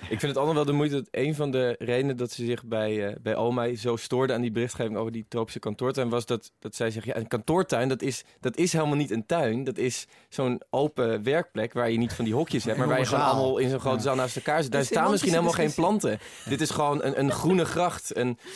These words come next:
Speaker 1: een groen oord te
Speaker 2: Binnentuin,
Speaker 1: midden van een
Speaker 2: ja,
Speaker 1: gebouw.
Speaker 2: ja.
Speaker 1: Een
Speaker 3: Maar
Speaker 1: binnentuin.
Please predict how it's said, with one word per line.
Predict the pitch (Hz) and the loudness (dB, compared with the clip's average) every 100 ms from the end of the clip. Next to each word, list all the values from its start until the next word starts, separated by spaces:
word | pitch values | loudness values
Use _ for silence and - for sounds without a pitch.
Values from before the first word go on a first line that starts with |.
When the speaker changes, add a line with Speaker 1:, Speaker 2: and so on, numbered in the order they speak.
| - | -4
Speaker 1:
een | 120 131 | -2 0
groen | 143 175 160 | 2 4 4
oord | 156 160 127 | 2 2 2
te | 107 | 2
Speaker 2:
Binnentuin, | 147 139 | 2 2
Speaker 1:
midden | 139 113 | 2 0
van | 123 | -2
een | 107 | -4
Speaker 2:
ja, | |
Speaker 1:
gebouw. | 113 110 | -4 -6
Speaker 2:
ja. | 107 | -6
Speaker 1:
Een | |
Speaker 3:
Maar | 101 - | -10 -10
Speaker 1:
binnentuin. | - 220 | 0 4